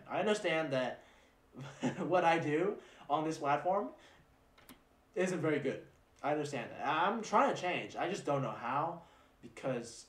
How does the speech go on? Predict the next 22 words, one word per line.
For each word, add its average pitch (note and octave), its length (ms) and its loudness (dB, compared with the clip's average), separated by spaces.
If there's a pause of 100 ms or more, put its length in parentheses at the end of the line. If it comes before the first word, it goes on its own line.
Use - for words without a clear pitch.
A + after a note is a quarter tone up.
every D#3+ 160 0
time D#3+ 160 -6
I D3 80 0
try C#3 180 0
to - 60 -4
change, D#3+ 440 -4
I B2 100 -4
just B2 180 -10
get - 240 -8 (220)
really, B2+ 160 -6
really B2 180 -6
bad G#2+ 300 -8
stuff. A#2 300 -8 (140)
I A#2+ 60 -6
just C3 200 -10
get - 200 -8 (120)
bad A#2 260 0 (240)
reception. C3+ 560 -6 (2500)
You C#3 220 -2
get D3 280 0
the C3 140 0
idea, A2 440 -4